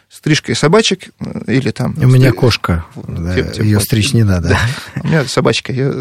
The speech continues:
Speaker 1: я, я ее, ее расчесывают, грумингом занимается. Ну, суть в чем?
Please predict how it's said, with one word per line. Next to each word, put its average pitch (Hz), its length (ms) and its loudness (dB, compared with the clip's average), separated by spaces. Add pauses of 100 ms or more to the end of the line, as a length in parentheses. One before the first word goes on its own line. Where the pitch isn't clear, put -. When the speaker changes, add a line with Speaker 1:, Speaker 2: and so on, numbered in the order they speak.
Speaker 1:
я, 139 140 0
я 143 160 2
ее, 151 400 2
ее 170 140 4
расчесывают, - 560 -2 (320)
грумингом 135 500 0
занимается. 113 500 -8 (100)
Ну, 190 220 4
суть - 240 -2
в - 60 -12
чем? - 200 -2